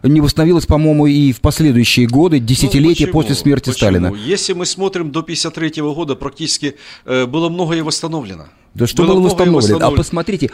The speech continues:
Speaker 1: вы знаете о том, что вот такой факт, что после войны все улицы, э, площади, вокзалы, э, привокзальная площадь были забиты инвалидами, которые ползали, так сказать,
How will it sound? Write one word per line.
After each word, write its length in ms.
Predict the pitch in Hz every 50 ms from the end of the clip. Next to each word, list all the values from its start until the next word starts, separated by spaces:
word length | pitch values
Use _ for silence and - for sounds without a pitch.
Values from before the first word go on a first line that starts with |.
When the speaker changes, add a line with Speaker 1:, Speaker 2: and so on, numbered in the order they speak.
| - -
Speaker 1:
вы 160 | 110 151 151
знаете 380 | 143 190 220 226 214 - 165
о 20 | 143
том, 280 | - - 170 175 160 135
что 340 | - - - 120 98 90 -
вот 180 | - - 98
такой 260 | - 123 - 147 143
факт, 240 | 127 - 120 98 -
что 100 | - 117
после 320 | - - 175 170 - 160 139
войны 440 | 135 131 127 113 98 82 76 90 - - - - - -
все 360 | - - - - 180 202 - -
улицы, 640 | - 143 165 175 151 127 - - - 135 131 127 117 - 92 110 110 107 107 107
э, 40 | 104
площади, 1040 | - - 131 143 165 160 135 - - 127 117 98 101 110 107 110 110 110 107 107 107 98 - -
вокзалы, 680 | 120 123 127 117 98 104 139 139 127 120 117 113 107 - - - - - -
э, 180 | - 101 104 101
привокзальная 600 | - - 113 120 131 131 120 131 151 135 131 123
площадь 240 | - 123 107 - 110 107
были 160 | 143 147 139
забиты 560 | 120 104 127 123 113 139 170 - - 139 135
инвалидами, 580 | 123 110 101 127 135 143 135 107 101 90 82 76
которые 360 | - 110 - - 120 113 -
ползали, 560 | - - 165 175 170 147 143 160 151 147 147
так 120 | 139 127
сказать, 340 | - - 131 127 - - -